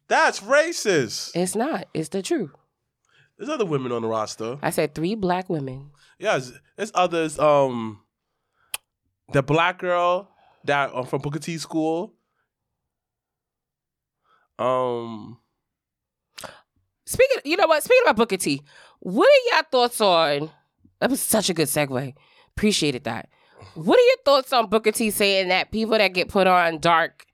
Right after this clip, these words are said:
Speaker 2: and, and Ever-, what's, what the fuck is the show?
Speaker 1: Uh, Elevate.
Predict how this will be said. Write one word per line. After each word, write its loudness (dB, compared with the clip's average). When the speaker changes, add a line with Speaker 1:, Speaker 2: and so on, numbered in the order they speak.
Speaker 2:
and, 2
and 2
Ever-, 0
what's, -4
what -6
the -4
fuck -4
is -8
the -12
show? -2
Speaker 1:
Uh, -14
Elevate. -8